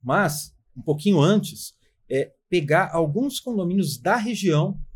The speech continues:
pra tomar como base. Então, condomínios com o mesmo tamanho,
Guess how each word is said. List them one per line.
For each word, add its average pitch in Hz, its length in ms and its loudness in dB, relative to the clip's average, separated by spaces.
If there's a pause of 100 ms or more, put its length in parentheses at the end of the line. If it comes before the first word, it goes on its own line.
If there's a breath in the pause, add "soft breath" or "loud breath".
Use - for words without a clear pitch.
pra 143 140 0
tomar 147 380 -2
como 160 160 -4
base. 104 460 -6 (360)
Então, 123 220 -2
condomínios 104 680 -6 (440)
com 170 60 -6
o - 20 0
mesmo 135 320 2
tamanho, 147 720 2